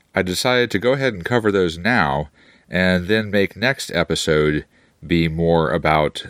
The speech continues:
the different experiments and features that I had been planning on. So first up, let's talk about the changes for the Commonwealth.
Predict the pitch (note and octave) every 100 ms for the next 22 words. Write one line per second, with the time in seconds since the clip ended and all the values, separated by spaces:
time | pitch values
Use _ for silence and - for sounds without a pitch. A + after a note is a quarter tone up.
0 | - D#2 D2 C#2+ - D#2+ D#2+ D2+ - C2
1 | - E2 C#2+ C#2 B1+ - B1 A#1+ - E2+
2 | D#2+ C2+ C#2+ C2 G2+ F#2 C#2+ A#1 C2+ G1+
3 | G1+ - - _ _ _ _ - G2+ -
4 | F#3+ - D#3+ D3 G#2+ - - B2 A#2 G#2+
5 | G#2 - - F#2 E2+ F2+ E2+ - - F#2+
6 | F2+ F2 E2+ - - E2 D#2+ - - -
7 | -